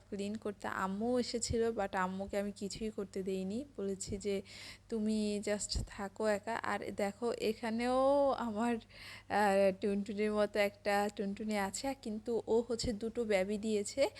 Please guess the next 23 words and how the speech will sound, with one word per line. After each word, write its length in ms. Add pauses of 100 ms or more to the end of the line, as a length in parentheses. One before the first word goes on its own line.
(260)
তাই 560
ওকে 500
এখানেই 420
আমি 240
সুন্দর 460
এই 120
কাগজটার 580
উপরে 400
শুয়ে 400
দিয়েছি। 560 (400)
আর 320 (120)
এখন 280 (100)
পুরো 500 (240)
রুম, 580
মানে, 260
সব 380 (920)
রুমগুলো 540
এখন 260
আমি 120
ক্লিন 380
করতে 300
বসে 380
পড়ব। 360